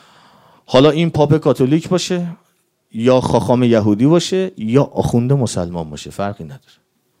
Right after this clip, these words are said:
هر دانشمند مقدسی که، هر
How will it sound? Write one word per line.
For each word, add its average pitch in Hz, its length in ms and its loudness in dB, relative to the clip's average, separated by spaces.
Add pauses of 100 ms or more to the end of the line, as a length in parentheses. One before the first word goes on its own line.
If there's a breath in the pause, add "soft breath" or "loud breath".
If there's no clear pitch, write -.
(260)
هر 147 720 2
دانشمند 123 840 0
مقدسی 110 760 -2
که، 87 300 -6
هر 131 520 0